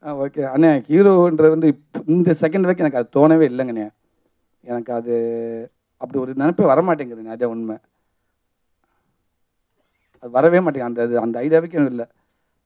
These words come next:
ம-, நாளைக்கே, நாளை கழிச்சு அது, அது எப்படி தெரியல. எனக்கு இன்னைக்கு, நேத்து இப்படி தான் சொன்னேன், போன மாசம் இப்படி தான் சொன்னேன், இன்னைக்கு வரைக்கும் சொன்னேன். But இன்னைக்கு இவ்வ-, இவ்வளவு தூரம் வந்துருச்சு. இப்ப வரைக்கும் அந்த இதெல்லாம் எனக்கு இல்லைண்ணே. எனக்கு இன்னும் தொடர்ந்து நடிக்கணும்ண்ணே.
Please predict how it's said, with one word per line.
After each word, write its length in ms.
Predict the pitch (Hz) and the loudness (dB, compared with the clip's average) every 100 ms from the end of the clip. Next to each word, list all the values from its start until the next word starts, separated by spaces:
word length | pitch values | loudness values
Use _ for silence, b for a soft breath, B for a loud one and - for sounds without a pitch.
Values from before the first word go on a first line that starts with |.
| _ _ 127 | _ _ -14
ம-, 80 | 131 | -8
நாளைக்கே, 480 | 135 156 151 160 | -4 -4 -2 -2
நாளை 240 | 156 147 147 | -2 -2 -8
கழிச்சு 240 | 143 - | -10 -12
அது, 140 | 139 131 | -16 -16
அது 460 | 123 123 123 123 123 | -20 _ _ -20 -20
எப்படி 220 | 120 135 | -20 -20
தெரியல. 260 | 127 120 120 | -20 -18 -10
எனக்கு 240 | 135 143 139 | -8 -8 -4
இன்னைக்கு, 440 | 151 180 196 156 B B B | -2 0 -2 -6 B B B
நேத்து 260 | 151 180 | 4 4
இப்படி 180 | 175 165 | 2 2
தான் 120 | 175 | 2
சொன்னேன், 240 | 175 180 160 | 2 0 4
போன 200 | 160 180 | 4 4
மாசம் 240 | 170 170 | 4 4
இப்படி 160 | 147 143 | 2 2
தான் 160 | 160 | 2
சொன்னேன், 260 | 147 143 143 | 2 2 0
இன்னைக்கு 280 | 135 143 151 | 0 0 0
வரைக்கும் 280 | 151 147 | 0 0
சொன்னேன். 160 | 156 156 | -2 -2
But 220 | 135 135 | -4 0
இன்னைக்கு 300 | 135 143 135 | 0 2 0
இவ்வ-, 140 | 143 160 | -4 -6
இவ்வளவு 320 | 143 143 156 | -2 4 6
தூரம் 200 | 160 135 | 6 2
வந்துருச்சு. 280 | 139 - 240 _ _ _ _ | -4 -6 -14 _ _ _ _
இப்ப 300 | 165 156 233 | -2 4 4
வரைக்கும் 300 | 208 196 247 | 4 2 0
அந்த 220 | 165 156 | 0 2
இதெல்லாம் 240 | 151 170 156 | 4 4 2
எனக்கு 200 | 123 131 | -4 -6
இல்லைண்ணே. 220 | 120 117 | -8 -6
எனக்கு 300 | 123 147 160 | -4 -4 -4
இன்னும் 200 | 185 185 | -4 0
தொடர்ந்து 360 | 147 160 175 151 | 2 2 0 -4
நடிக்கணும்ண்ணே. 540 | 127 156 147 120 | -4 -4 -6 -8